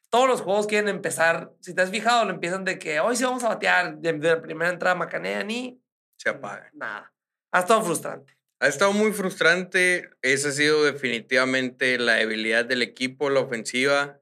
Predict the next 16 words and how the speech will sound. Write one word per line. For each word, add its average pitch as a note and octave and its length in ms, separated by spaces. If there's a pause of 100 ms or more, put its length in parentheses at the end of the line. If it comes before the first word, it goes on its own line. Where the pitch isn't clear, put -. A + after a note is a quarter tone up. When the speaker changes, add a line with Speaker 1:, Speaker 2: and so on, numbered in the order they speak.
(100)
Speaker 2:
Venimos A#2 400
de C3+ 60
una C3+ 140
semana B2 500
donde A#2+ 320
se - 120
jugaron B2+ 360
siete C#3 380
juegos, C#3+ 420
no C#3 160
hubo C3+ 160
descanso B2+ 420
en B2 60
un B2 160
solo A#2 240
día. B2+ 400